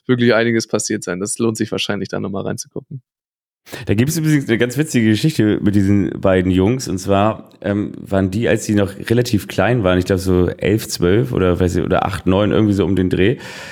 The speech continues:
Speaker 2: da, da waren die, glaub ich, bei den Olympischen Spielen, ähm, zweitausendzwölf in London und da waren die halt riesengroße Julius Brink-Fans.
Speaker 1: Mhm.
Speaker 2: Und, ähm, dann <laughs> sind die zu Julius Brink
Speaker 1: Wer nicht,
Speaker 2: gegangen und
Speaker 1: ne?
Speaker 2: haben mit,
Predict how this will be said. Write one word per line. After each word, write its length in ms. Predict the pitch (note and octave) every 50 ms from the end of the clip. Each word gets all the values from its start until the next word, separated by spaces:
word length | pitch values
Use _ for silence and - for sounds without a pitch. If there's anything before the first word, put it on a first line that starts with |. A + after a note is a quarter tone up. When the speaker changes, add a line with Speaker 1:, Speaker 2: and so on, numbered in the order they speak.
| - - _
Speaker 2:
da, 240 | F#2 F#2+ F#2+ C2
da 180 | A#1+ - G2 F2+
waren 240 | F#2 G2 A#2 C3 C3
die, 280 | B2+ B2+ B2 B2 A#2 A#2+
glaub 200 | - G#2 G#2+ A2+
ich, 100 | A#2 A2
bei 160 | - G#2 G#2
den 340 | G2+ G2+ G2+ G2 G2 - -
Olympischen 560 | - F#2+ F#2+ G#2 C3 - C#3+ B2+ - - G2+
Spielen, 600 | - - - G2 G#2+ A#2+ C3 C#3 C#3+ C#3+ C#3+ - -
ähm, 400 | - G2 G2 G2 F#2+ - - -
zweitausendzwölf 1000 | - - F#2+ F#2+ - G2 F#2+ F#2 F#2+ F#2 F2+ - - F#2+ F#2 G#2+ B2 C3+ - - -
in 140 | - G2 F#2+
London 480 | F#2 F#2+ G#2 A#2+ B2 C3 B2+ - -
und 140 | - - -
da 120 | - F#2+ F#2
waren 200 | F#2+ G2 G#2 G2
die 200 | G#2 G2+ G2 G2
halt 260 | F#2+ F#2+ F#2 - -
riesengroße 540 | G#2+ A2 A2+ A2 G2+ - F#2+ G#2+ G2+ G2+ G2+
Julius 380 | F#2 G2 G#2 G2+ G2 F#2 F#2+ -
Brink-Fans. 680 | - G2+ B2+ C#3 - - D#3+ - F#2 G#2+ C#3+ - - - - - - - - - - -
Speaker 1:
Mhm. 160 | C3+ C3 C3
Speaker 2:
Und, 380 | A#2 G2+ G#2 G#2 G2+ F#2+ - -
ähm, 400 | D#2 G2+ G2 F#2+ G2+ G2 E2 -
dann 340 | - G2+ G2 G2 F2+ D#2+ -
<laughs> 60 | -
sind 500 | - G#2 G2+ A2 A#2+ - - C3+ B2+ -
die 80 | A#2+
zu 180 | A#2 - - D3+
Julius 360 | C3+ G#2 A#2+ A2 A2+ G#2+ A2
Brink 220 | - A2 B2+ C3+ B2+
Speaker 1:
Wer 80 | A#2+ A#2+
nicht, 40 | B2+
Speaker 2:
gegangen 200 | B2 A2 A#2 A#2
und 80 | A2+ A2
Speaker 1:
ne? 60 | A2+
Speaker 2:
haben 80 | A2 G#2+
mit, 220 | G#2+ - - -